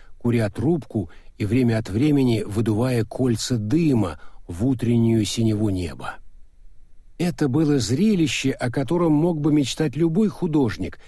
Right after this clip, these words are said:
если бы только для этой картины не требовались разнообразные оттенки крови и пара мазков того невообразимого цвета,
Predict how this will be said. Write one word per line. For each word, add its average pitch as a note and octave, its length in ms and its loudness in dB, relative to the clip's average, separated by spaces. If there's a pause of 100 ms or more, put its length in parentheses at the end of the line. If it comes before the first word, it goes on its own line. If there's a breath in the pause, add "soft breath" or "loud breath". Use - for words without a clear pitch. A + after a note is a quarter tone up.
(280 soft breath)
если B2+ 280 0
бы B2+ 140 2
только C#3 280 0
для B2+ 260 2
этой B2 160 0
картины B2+ 640 0 (340 soft breath)
не B2+ 200 4
требовались C3+ 720 2
разнообразные B2 920 0
оттенки B2 680 -2
крови B2+ 640 2 (360 loud breath)
и D3+ 140 0
пара E3 360 2
мазков D3+ 840 0
того F3 400 2
невообразимого C#3+ 920 2
цвета, E3 540 0